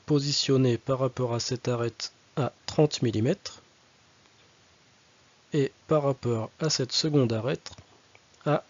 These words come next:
vingt-quatre millimètres. Donc je fais OK et j'ai mon perçage qui est fait. Donc la pièce est maintenant terminée. Donc voilà, comme vous avez vu, on a pu faire cette pièce assez facilement.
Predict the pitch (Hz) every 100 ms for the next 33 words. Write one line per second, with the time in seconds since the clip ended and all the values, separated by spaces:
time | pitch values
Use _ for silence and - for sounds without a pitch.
0 | _ - 143 135 135 160 170 - 180 143
1 | 107 - - - _ _ _ _ - -
2 | _ _ _ _ _ _ _ _ 123 113
3 | 107 131 - 117 - - 127 - 160 202
4 | - _ _ - 170 - - 147 120 139
5 | 123 117 - _ - 123 - 147 165 147
6 | - _ - - 143 139 135 - 107 -
7 | _ _ _ - _ - 110 - 117 -
8 | 147 170 - - - 131 113 - 127 135
9 | - - - 160 156 123 107 - - -
10 | _ _ _ _ _ _ _ _ _ _
11 | _ _ _ _ _ _ _ _ _ _
12 | _ _ _ _ _ _ - 143 139 160
13 | 143 143 143 131 139 135 131 127 156 131
14 | 117 127 - 139 - 135 120 - 123 -
15 | 170 147 135 - 127 - 123 147